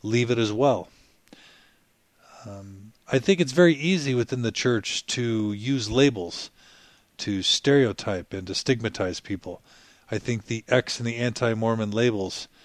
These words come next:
or apostate labels have been used rather freely, uh, to this, to this end. And while I, I, I do believe that,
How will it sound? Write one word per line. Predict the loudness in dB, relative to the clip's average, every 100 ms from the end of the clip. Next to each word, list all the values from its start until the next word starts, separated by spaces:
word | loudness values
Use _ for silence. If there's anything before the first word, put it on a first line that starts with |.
| _ _
or | -14 -14
apostate | -2 4 6 6 0 0
labels | -2 -2 -8 -8
have | -8
been | -4 -2
used | 0 2 2 2
rather | 2 2
freely, | 0 0 0 0 -8 _ _ -20 -20 _ _ _ -20
uh, | -16 -14 -16 -18 _ _ _ _ _ _
to | -2 0
this, | 2 0 -6 -10
to | -8
this | -4 -2 -2
end. | -2 -2 -6 -16 -20 _ -20 -20 _ _ _ _ _ _ -12
And | -2
while | 4 6 6
I, | 4 2 _ _ -6
I, | -4 -4 -4
I | -2 2
do | 0
believe | 2 4 4 2 -2
that, | -8